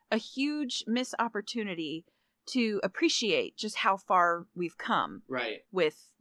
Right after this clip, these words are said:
Speaker 1: the whole profession and all of the skills. And like you were just saying, like, all of the little tips and tricks of the trade, the things that, that other groomers pass down to the next generation of groomers and everything.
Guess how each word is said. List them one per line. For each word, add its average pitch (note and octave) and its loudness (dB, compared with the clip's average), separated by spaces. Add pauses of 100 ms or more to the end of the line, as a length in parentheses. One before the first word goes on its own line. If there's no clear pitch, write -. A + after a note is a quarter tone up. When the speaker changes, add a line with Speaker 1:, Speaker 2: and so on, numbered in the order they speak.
(180)
Speaker 1:
the G#3+ 4
whole A3 0
profession F#3+ -2
and D#3 -2
all F3+ 4
of E3+ -4
the E3 -8
skills. F3 0
And F3 -2
like F3 -4
you A3+ -4
were G3+ 2
just E3+ -6
saying, D#3+ 0
like, D#3 -4
all F3 2
of E3+ -4
the E3+ -6
little F3 0 (400)
tips - 0
and G#3 -4
tricks - -2
of G3 0
the G#3+ -2
trade, C#4+ 0
the A3 0
things A3+ 0
that, G3 4 (140)
that G3+ 6
other A3 6
groomers G3+ 0
pass A3+ 6
down G#3 4
to G3 2
the F#3+ 2
next G3 0
generation G#3+ 2
of G#3+ 0
groomers G#3 2
and G3+ -2
everything. F#3+ -2